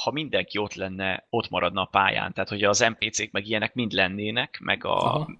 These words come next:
Speaker 1: meg a rendőrök, meg azok a terroristák, vagy nem tudom, ott mik vannak, mindegyik lenne, és azokkal is
Speaker 2: Aha.
Speaker 1: összetűzésbe kerülhet, és azok is megölhetnek téged, vagy ráúszítod a másikra, vagy ilyesmi.
Speaker 2: Ja, ja, ja, az mondjuk vicces lenne.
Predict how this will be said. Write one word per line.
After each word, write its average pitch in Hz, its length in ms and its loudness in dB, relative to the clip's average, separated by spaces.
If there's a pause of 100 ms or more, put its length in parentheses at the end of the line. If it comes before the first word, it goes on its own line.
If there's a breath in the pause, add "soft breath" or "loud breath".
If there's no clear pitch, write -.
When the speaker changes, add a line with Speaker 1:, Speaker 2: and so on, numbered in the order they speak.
Speaker 1:
meg 104 180 2
a 90 140 4
rendőrök, 110 580 2
meg 107 140 -6
azok 104 260 -6
a 95 460 -4
terroristák, 110 500 0
vagy 101 100 -12
nem 104 140 -8
tudom, 95 200 -10
ott 92 120 -16
mik 117 160 -10
vannak, 107 220 -4
mindegyik 107 300 -6
lenne, 110 200 -4
és 113 120 0
azokkal 110 280 -6
is 95 80 0
Speaker 2:
Aha. - 140 2
Speaker 1:
összetűzésbe 110 440 -4
kerülhet, 117 300 -4
és 127 100 -2
azok 113 280 -4
is - 120 -2
megölhetnek - 640 -8
téged, - 360 -8
vagy 110 120 -6
ráúszítod 113 560 2
a 107 60 0
másikra, - 540 -4
vagy 57 140 -14
ilyesmi. - 360 -2
Speaker 2:
Ja, 110 80 2
ja, 92 80 0
ja, 98 120 -2
az 135 200 -8
mondjuk - 300 -6
vicces - 400 -8
lenne. 117 320 -6